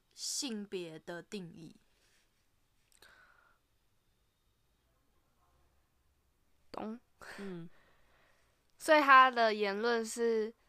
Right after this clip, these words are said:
Speaker 2: 造成了跨性别族群的不满。
Speaker 1: 对啊。
Speaker 2: 好。
Speaker 1: 所以他们就开始了一系列的抵制，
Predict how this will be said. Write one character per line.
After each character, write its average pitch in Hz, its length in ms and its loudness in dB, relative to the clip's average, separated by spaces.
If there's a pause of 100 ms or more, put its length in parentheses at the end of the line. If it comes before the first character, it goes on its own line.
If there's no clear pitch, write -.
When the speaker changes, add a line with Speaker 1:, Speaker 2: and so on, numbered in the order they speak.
(240)
Speaker 2:
造 226 200 10
成 185 300 -4
了 190 420 -10 (260)
跨 220 280 6
性 214 300 -4
别 165 260 -6
族 180 240 -8
群 - 260 -14
的 - 240 -14 (160)
不 208 140 -6
满。 - 180 -10 (380)
Speaker 1:
对 208 160 -12
啊。 165 260 -16 (440)
Speaker 2:
好。 - 200 -10 (2000)
Speaker 1:
所 254 140 -14
以 240 40 -10
他 262 140 -14
们 240 80 -18
就 240 100 -14
开 220 240 -12
始 151 280 -18
了 101 100 -18
一 - 100 -20
系 233 300 -14
列 220 180 -12
的 170 140 -14
抵 170 340 -20
制， 202 300 -20